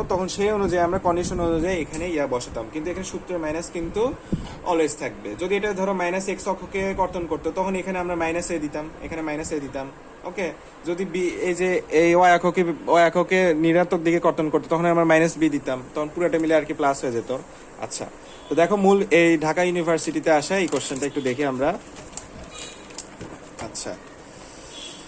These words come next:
তো দেখি যে মূল বিন্দুগামী একটি বৃত্ত ধনাত্মক এক্স অক্ষকে চার একক এবং ধনাত্মক ওয়াই অক্ষকে দুই একক অংশ কর্তন করলে মূল বিন্দুগামী, হ্যাঁ, মূল বিন্দু দিয়ে গেছে, তো মূল বিন্দু দিয়ে গেলে কি হবে? সি সমান হচ্ছে তোমার জিরো,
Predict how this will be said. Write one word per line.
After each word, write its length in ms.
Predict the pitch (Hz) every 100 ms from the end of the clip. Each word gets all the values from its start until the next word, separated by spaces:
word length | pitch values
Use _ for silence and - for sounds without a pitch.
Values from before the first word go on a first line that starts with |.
| -
তো 60 | 151 147
দেখি 240 | 160 185 226 247 - 135
যে 120 | 156 160 175 175 - - 143
মূল 120 | 190 214
বিন্দুগামী 380 | 214 214 202 196
একটি 100 | 196 180
বৃত্ত 240 | 160 - 185 190 160
ধনাত্মক 380 | 160 170 196 185
এক্স 120 | 170 -
অক্ষকে 380 | 185 190 185 147 147 175 -
চার 160 | 202 190 175
একক 200 | 147 156 165
এবং 100 | 156
ধনাত্মক 320 | 139 151 156 160
ওয়াই 140 | 156 151
অক্ষকে 340 | 160 151 185 220 - -
দুই 120 | 139 165
একক 200 | 156 175 170 - - - 139
অংশ 140 | 143 185
কর্তন 220 | 180 170 143
করলে 140 | 120 110 131
মূল 120 | 185 185
বিন্দুগামী, 400 | 180 160 143 117
হ্যাঁ, 140 | 190 214 160
মূল 100 | 165
বিন্দু 160 | 156 151
দিয়ে 120 | 139 120
গেছে, 200 | 107 - - - -
তো 40 | - 135
মূল 120 | 170 190
বিন্দু 160 | 196 196
দিয়ে 120 | 196
গেলে 120 | 190 190
কি 60 | 196
হবে? 140 | 196 214
সি 80 | 208 180
সমান 180 | 175 170 170
হচ্ছে 140 | 165 160
তোমার 160 | 165 160
জিরো, 180 | 139 123